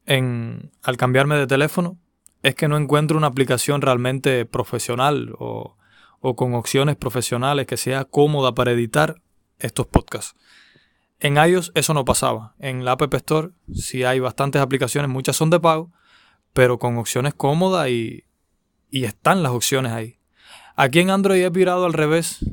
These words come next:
la Play Store y no he encontrado la aplicación que necesito para que me permita hacer esa, que tenga esas herramientas de fade out, la, todas esas opciones para poder editar un audio bien. Y la que encontré que estaba medianamente buena era, no era ni siquiera de pago, era, o era de pago,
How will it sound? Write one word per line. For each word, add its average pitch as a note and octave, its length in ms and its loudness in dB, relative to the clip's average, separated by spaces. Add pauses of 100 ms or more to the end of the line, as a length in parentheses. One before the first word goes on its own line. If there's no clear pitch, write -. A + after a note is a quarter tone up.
(180)
la B2+ 180 0
Play D3 160 4
Store E3+ 220 0
y C3+ 60 0
no C#3 60 -2
he C#3+ 40 -2
encontrado D3 480 2
la C3+ 60 2
aplicación B2+ 500 -4
que D3+ 100 0
necesito C#3 520 -2
para A#2 480 -4
que - 80 -6
me A#2+ 120 -4
permita B2 360 -2
hacer C3+ 260 -2 (380)
esa, C3+ 320 0
que C3+ 100 -6
tenga C3+ 220 2
esas C#3 240 0
herramientas C3 520 0
de A#2+ 120 -2
fade C3 320 0
out, C3+ 560 2 (340)
la, A#2 380 -8 (100)
todas C#3+ 260 2
esas C#3+ 220 0
opciones C#3 380 -2
para A#2 240 0
poder C3 380 -4
editar B2+ 360 0
un C3 100 -2
audio C3+ 240 2
bien. D3 260 -2 (540)
Y F3 140 4
la E3+ 160 4
que E3 80 0
encontré E3 480 2
que G3 80 0
estaba F#3+ 400 2
medianamente D#3 640 2
buena F3+ 380 2 (680)
era, E3 320 4
no D#3 220 4
era F3+ 100 4
ni D#3+ 120 -2
siquiera D3+ 300 2
de D3 80 2
pago, C#3 200 0
era, D#3 260 2
o D#3+ 240 2
era F#3+ 160 2
de F#3 120 0
pago, F3+ 420 0